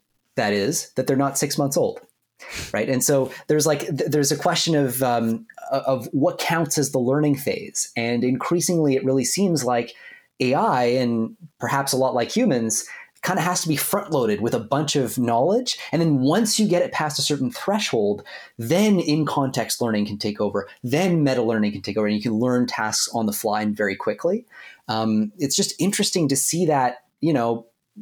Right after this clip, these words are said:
take shape in, in a, a sort of analogous way to the, the, you know, the human brain. Like, the brain itself is structured from arguably billions of years of natural selection. So it's been shaped from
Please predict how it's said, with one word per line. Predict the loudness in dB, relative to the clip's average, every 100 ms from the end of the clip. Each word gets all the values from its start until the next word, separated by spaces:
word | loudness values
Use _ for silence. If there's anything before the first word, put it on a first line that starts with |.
| -12 -4
take | -2 0
shape | 0 2 2
in, | 2 2
in | 2
a, | 2 0 -4
a |
sort | -2 0 2
of | 2
analogous | 2 4 2 2
way | 2
to | 4
the, | 2 0 0
the, |
you | 0 2
know, | 2
the |
human | 2 2 2
brain. | 2 2 2
Like, | 0 -2 -6 -16 -18 -6
the | -2
brain | 2 2
itself | 2 2 2 2
is | 0
structured | 0 -2 0 0 0 0
from | 0 0 0
arguably | 0 0 2 2 0
billions | 2 2 2 0
of | 0
years | 0 0
of | 0
natural | 0 0 -2 -2
selection. | -2 -2 -2 -4 -6 -6
So | -6
it's |
been | -2 -2
shaped | 0 0 0 -2 -4
from | -2 -2 -2